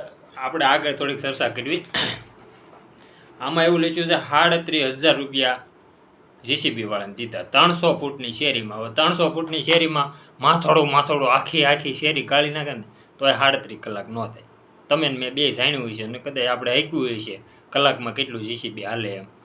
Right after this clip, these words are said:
હવે તમે જુઓ, અને આ પાછા એવિડન્સ સાથે હું પાછા ફોટાય નાખી, તમે જોઈજો. હા, અને આ હરામ ખાયાઓએ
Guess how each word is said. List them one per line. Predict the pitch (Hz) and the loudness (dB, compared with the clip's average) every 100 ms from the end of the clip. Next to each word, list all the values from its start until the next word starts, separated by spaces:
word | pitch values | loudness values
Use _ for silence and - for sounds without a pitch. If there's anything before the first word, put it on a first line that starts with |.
| - - _ | -20 -20 _
હવે | 107 110 107 | -8 -6 -6
તમે | 117 123 | -6 -6
જુઓ, | 117 143 117 | -2 0 0
અને | 117 135 | -2 0
આ | 139 151 | 4 4
પાછા | 156 151 | 4 2
એવિડન્સ | 156 165 160 151 | 2 2 0 -2
સાથે | 156 160 | -2 -2
હું | 156 147 | -2 -2
પાછા | 151 147 | 0 0
ફોટાય | 147 160 156 113 | 2 2 2 0
નાખી, | 110 110 | -2 -8
તમે | 104 113 110 | -10 -8 -4
જોઈજો. | 131 139 139 - - - _ _ _ - _ _ - | -2 -2 -4 -14 -20 -20 _ _ _ -20 _ _ -16
હા, | 107 98 | -14 -8
અને | 117 139 120 - - _ _ _ - | -4 -2 -4 -6 -18 _ _ _ -2
આ | 127 151 175 160 131 | 4 6 8 6 4
હરામ | 139 156 160 | 2 2 2
ખાયાઓએ | 147 135 135 127 123 123 139 | 0 2 2 0 0 2 4